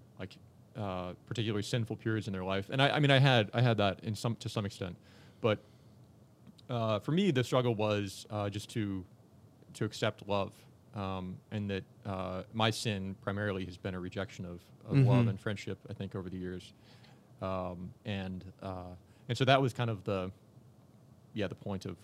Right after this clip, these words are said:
Speaker 1: of struggle. I, I would say ultimately it was, I, I think we did, like, eight days, uh,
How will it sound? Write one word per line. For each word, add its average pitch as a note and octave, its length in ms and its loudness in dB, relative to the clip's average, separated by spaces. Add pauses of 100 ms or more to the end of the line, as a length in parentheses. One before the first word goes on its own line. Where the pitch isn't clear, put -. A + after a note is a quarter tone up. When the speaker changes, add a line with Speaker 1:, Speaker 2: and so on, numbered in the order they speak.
Speaker 1:
of F2+ 120 -18
struggle. F#2 400 -6 (340)
I, C#3+ 100 2
I F3 140 8
would E3+ 120 10
say D3 220 8
ultimately A#2+ 440 6
it G#2+ 40 6
was, G#2+ 280 2
I, - 100 -6 (100)
I G#2+ 40 -6
think C#3 120 -4
we E3+ 80 0
did, G2+ 160 0
like, F2 200 -6
eight A#2 160 2
days, B2 580 -2
uh, A2+ 100 -4